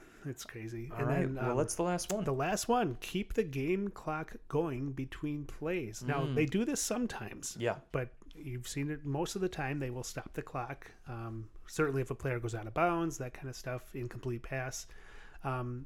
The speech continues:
Speaker 1: I don't know if I like this one, actually. I think, I think the game clock is fine the way it is. I
Speaker 2: Yeah.
Speaker 1: like the fact that they stop it on an incompletion, um, things like that,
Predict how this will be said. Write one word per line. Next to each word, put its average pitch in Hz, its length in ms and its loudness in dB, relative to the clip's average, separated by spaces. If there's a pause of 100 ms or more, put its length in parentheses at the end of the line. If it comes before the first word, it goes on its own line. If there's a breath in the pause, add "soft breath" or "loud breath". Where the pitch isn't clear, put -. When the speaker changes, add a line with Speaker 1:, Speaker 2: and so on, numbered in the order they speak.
(100)
Speaker 1:
I - 100 0
don't 294 100 4
know 320 100 8
if 277 80 2
I 277 60 6
like 233 240 4
this - 180 2
one, 127 180 2
actually. 127 340 -2
I 135 60 -2
think, 226 300 0 (100)
I - 40 -8
think 214 240 0
the 247 80 -2
game 151 640 0 (160)
clock 135 460 -4
is 127 180 -4
fine 131 360 -4
the 127 80 -2
way 113 160 -4
it 113 120 -4
is. - 420 -10
I - 80 0
Speaker 2:
Yeah. 185 160 4
Speaker 1:
like 151 200 0
the 151 60 -6
fact 131 260 -4
that 131 120 -6
they 120 100 -4
stop 120 440 -4
it - 220 -8 (540 loud breath)
on 127 120 -2
an 110 120 -4
incompletion, 143 960 0 (140)
um, 110 220 -6
things 123 240 -4
like 117 180 -6
that, 117 380 -8